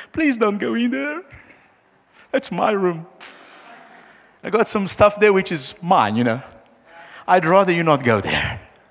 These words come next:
And then I realized how stupid it is, because although I'm inviting Jesus to my home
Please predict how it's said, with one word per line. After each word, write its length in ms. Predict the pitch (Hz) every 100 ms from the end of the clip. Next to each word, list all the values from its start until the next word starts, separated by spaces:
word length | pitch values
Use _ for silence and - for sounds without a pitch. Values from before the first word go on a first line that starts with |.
| _ _ _ - - - - _ - - - _ _ _ _ _ _ _ _ _ _
And 120 | 147 196
then 100 | 226
I 40 |
realized 500 | 208 202 208 180 151
how 160 | 156 160
stupid 480 | - - 214 196
it 160 | 185 202
is, 200 | 220 127
because 460 | 135 - 147 131 -
although 460 | 143 143 214 233
I'm 160 | 180 180
inviting 540 | 170 151 175 165 156
Jesus 420 | 127 165 147 143 -
to 160 | 139
my 280 | 127 151 151
home 360 | 139 120 135